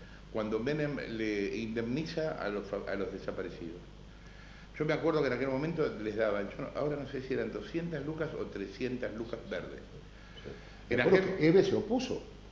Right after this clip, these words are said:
Speaker 1: Yo también.
Speaker 2: Claro.
Speaker 1: Eve, Eve, yo y otra gente nos
Speaker 2: Claro.
Speaker 1: oponíamos.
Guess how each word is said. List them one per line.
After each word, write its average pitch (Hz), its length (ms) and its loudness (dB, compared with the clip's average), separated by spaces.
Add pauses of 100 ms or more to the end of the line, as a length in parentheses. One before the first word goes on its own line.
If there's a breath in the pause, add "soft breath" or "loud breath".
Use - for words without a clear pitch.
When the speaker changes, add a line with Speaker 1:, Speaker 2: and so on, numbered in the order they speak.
(220)
Speaker 1:
Yo 117 100 0
también. 113 640 2
Speaker 2:
Claro. 123 200 4
Speaker 1:
Eve, 160 680 6
Eve, 107 360 4
yo 135 200 8
y 123 100 6
otra 156 220 6
gente 120 380 0
nos 135 120 0
Speaker 2:
Claro. 95 140 2
Speaker 1:
oponíamos. 98 460 2